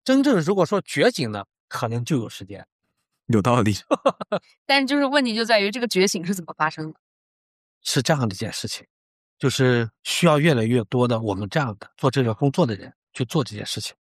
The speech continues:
Speaker 1: 很多民间的一些方式啊，靠自觉的一种方式，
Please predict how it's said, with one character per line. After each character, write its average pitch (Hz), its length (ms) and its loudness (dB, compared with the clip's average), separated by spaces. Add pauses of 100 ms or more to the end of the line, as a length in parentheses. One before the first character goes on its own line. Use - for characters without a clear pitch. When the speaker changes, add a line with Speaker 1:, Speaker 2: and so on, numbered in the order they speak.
(560)
Speaker 1:
很 135 220 4
多 180 100 8
民 131 280 6
间 143 400 2
的 104 440 0 (140)
一 135 80 -6
些 127 160 0
方 131 260 0
式 - 180 -2
啊， 98 200 -2
靠 160 200 0
自 - 240 0
觉 117 220 0
的 139 80 0
一 117 80 0
种 104 160 -6
方 107 240 -2
式， 113 220 -8